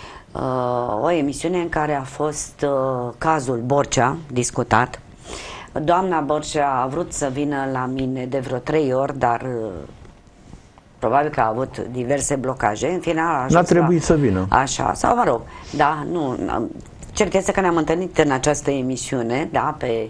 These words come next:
Speaker 1: Calea Undelor. A fost la A K H, acolo prin aparatura de medicină cuantică,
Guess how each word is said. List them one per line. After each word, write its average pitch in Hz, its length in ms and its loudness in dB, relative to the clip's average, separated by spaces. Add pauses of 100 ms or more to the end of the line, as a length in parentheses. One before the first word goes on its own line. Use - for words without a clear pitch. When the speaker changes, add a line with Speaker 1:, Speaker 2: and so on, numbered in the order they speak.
(120)
Speaker 1:
Calea 139 260 2
Undelor. 123 500 -2 (360)
A - 120 8
fost 196 200 2
la 180 140 6
A 156 60 2
K 160 80 -2
H, 139 340 2
acolo 214 360 2
prin 180 420 0 (180)
aparatura 175 560 4
de 151 100 0
medicină 139 520 -2
cuantică, - 480 -2